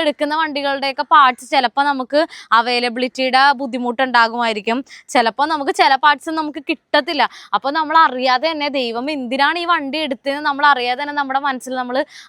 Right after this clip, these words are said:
ആലോചിച്ച് പോകും. അപ്പോൾ ഇവിടെ എന്ന് പറഞ്ഞു കഴിഞ്ഞാൽ ഇപ്പോൾ ഒന്നില്ലെങ്കിൽ കുറേ കസ്റ്റമേഴ്സ് ഈ പറഞ്ഞ പോലെ ഉപയോഗശൂന്യമായിട്ടുള്ള വണ്ടികളായിരിക്കും. അത് അല്ലെങ്കിൽ പിന്നെ ഉപയോഗിച്ച് അവർക്ക് അതിൻ്റെ പുറകെ നടന്ന് താല്പര്യം ഇല്ലാത്തതുകൊണ്ട്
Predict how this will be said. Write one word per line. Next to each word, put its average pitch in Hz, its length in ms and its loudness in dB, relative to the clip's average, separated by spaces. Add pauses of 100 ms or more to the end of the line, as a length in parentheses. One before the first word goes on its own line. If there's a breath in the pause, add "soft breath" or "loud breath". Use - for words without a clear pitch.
(140)
ആലോചിച്ച് 226 340 0
പോകും. 254 140 0
അപ്പോൾ 285 180 -4
ഇവിടെ 262 320 2
എന്ന് 359 120 0
പറഞ്ഞു 339 140 -2
കഴിഞ്ഞാൽ 320 280 -2
ഇപ്പോൾ 339 160 4 (360 loud breath)
ഒന്നില്ലെങ്കിൽ 320 520 -2
കുറേ 311 200 4 (140)
കസ്റ്റമേഴ്സ് 320 520 -2
ഈ - 100 -4
പറഞ്ഞ 294 200 -2
പോലെ 302 200 0
ഉപയോഗശൂന്യമായിട്ടുള്ള 285 1120 -2
വണ്ടികളായിരിക്കും. 269 560 0 (340 loud breath)
അത് 285 100 0 (160)
അല്ലെങ്കിൽ 277 400 -2
പിന്നെ 330 180 -2 (120)
ഉപയോഗിച്ച് 294 760 2
അവർക്ക് 339 320 -2
അതിൻ്റെ 311 240 -4
പുറകെ 311 400 2
നടന്ന് 320 300 -2 (100)
താല്പര്യം 302 500 2
ഇല്ലാത്തതുകൊണ്ട് 302 640 0